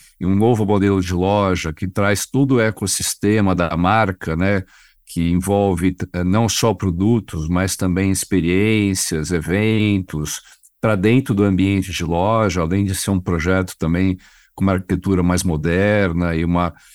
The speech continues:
e um, e um design de loja que permite expor categorias de uma forma muito mais eficiente que nós fazíamos antes.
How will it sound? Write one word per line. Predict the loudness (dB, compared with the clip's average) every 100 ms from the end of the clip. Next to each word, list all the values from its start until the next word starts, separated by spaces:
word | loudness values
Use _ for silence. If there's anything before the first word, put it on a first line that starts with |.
| _
e | 0 0
um, | 0
e | 0
um | 0
design | 0 0 0 2 2
de | 2
loja | 2 2 0 0
que | -4 -2
permite | -2 0 0 -2 -6
expor | -8 -4 -2
categorias | -2 -2 0 0 2 2 2 2 0
de | 0
uma | -2
forma | 0 0 0
muito | 0 0
mais | 0 2
eficiente | 0 -2 -4 -2 -2
que | 0
nós | 0 0
fazíamos | -2 -2 0 0 0
antes. | 0 -2 -4 -8 -10